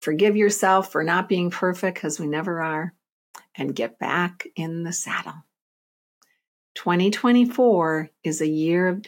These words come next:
of manifestation, and it does require a healthy team and a healthier self. So thank you for being here. I am so excited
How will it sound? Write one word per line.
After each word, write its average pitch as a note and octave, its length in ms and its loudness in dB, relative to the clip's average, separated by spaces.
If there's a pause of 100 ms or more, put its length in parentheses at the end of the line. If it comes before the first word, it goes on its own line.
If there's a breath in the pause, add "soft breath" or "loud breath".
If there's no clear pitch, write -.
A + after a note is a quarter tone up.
of D#3+ 220 0
manifestation, E3 1300 -4 (140)
and D#3 160 -2
it - 180 -6
does F3+ 420 0
require G#3+ 800 -2 (380)
a C#3+ 60 -4
healthy C#3 420 -4
team - 440 -8 (220)
and C#3+ 140 -2
a - 20 -4
healthier D3+ 480 -4
self. - 400 -12 (1400 loud breath)
So E3+ 120 -2
thank A3+ 560 4
you A3+ 100 4
for G#3+ 140 2
being G3+ 400 4
here. F#3+ 600 2
I E3 180 0
am E3 180 -4
so A3 440 6
excited G#3 760 6